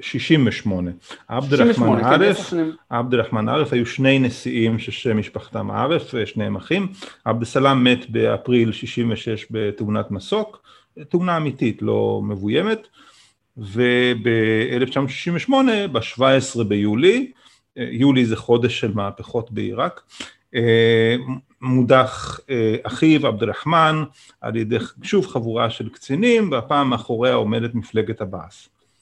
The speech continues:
Speaker 2: אז רק אני, לטוב, אם אני לא הייתי ברור, אז התאריך החשוב הזה של הארבע עשר ביולי זה של חמישים ושמונה,
Speaker 1: כן.
Speaker 2: ושבעה עשר ביולי זה בשישים ושמונה.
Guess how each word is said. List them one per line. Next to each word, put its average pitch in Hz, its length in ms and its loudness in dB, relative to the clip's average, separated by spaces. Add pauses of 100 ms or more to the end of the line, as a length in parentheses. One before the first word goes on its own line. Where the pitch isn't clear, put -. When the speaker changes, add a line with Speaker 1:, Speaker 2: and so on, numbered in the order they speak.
(180)
Speaker 2:
אז 123 60 -2
רק 147 180 2
אני, 139 360 0
לטוב, 135 280 -2
אם 139 320 2
אני 156 160 4
לא 160 100 8
הייתי 156 200 2
ברור, 151 440 2
אז 123 200 -4
התאריך 131 560 -2
החשוב 175 380 0
הזה 180 120 2
של 151 120 -4
הארבע 143 220 2
עשר 160 160 -4
ביולי 147 300 0
זה 147 160 -2
של 151 140 -10
חמישים 117 460 -4
ושמונה, 240 420 0 (400)
Speaker 1:
כן. 135 80 -4
Speaker 2:
ושבעה 165 340 2
עשר 208 200 4
ביולי 175 320 6
זה 165 120 0
בשישים 147 520 -2
ושמונה. 95 360 -8